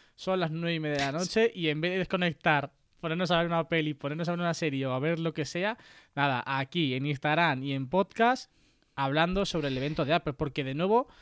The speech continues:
sabéis que últimamente es lo que estoy haciendo, a la vez que grabo el episodio también emitimos en Instagram y en este caso pues también con Álvaro, que nos están pudiendo ver pues ahora mismo unas quince personas en directo que van a escuchar el podcast y nos van a ver también nuestra reacción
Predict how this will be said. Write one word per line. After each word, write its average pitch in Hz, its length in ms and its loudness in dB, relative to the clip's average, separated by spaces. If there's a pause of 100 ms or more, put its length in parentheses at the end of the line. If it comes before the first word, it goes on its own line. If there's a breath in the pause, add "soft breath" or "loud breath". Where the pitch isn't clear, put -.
(260 soft breath)
sabéis 160 300 2
que 208 100 0
últimamente 175 540 2
es 196 80 0
lo 190 80 0
que 156 80 -4
estoy 143 220 -2
haciendo, 175 400 0
a - 20 0
la 143 100 0
vez 156 160 -4
que 175 180 -2
grabo 160 340 4
el 139 80 0
episodio 175 560 0
también 160 540 -2
emitimos 143 580 -4
en 139 100 -4
Instagram 139 560 0 (260 loud breath)
y 143 80 -4
en 143 60 0
este 165 180 -2
caso 170 220 -2
pues 165 200 -4
también 127 360 -4
con 123 160 -4
Álvaro, 127 300 -6
que 123 100 -10
nos 117 80 -8
están 135 280 -8
pudiendo 135 360 -4
ver 156 220 0 (280 loud breath)
pues 131 380 -2
ahora 156 240 2
mismo 202 300 0
unas 175 180 -2
quince 190 320 -2
personas 185 580 -2 (300 soft breath)
en 160 160 0
directo 165 400 2
que 156 120 -2
van 151 100 0
a - 20 2
escuchar 156 380 -4
el 143 100 -4
podcast 180 420 -2
y 175 120 -6
nos 143 140 -4
van 165 120 -4
a 170 80 2
ver 180 140 2
también 180 260 -2
nuestra 151 300 -4
reacción 160 560 -2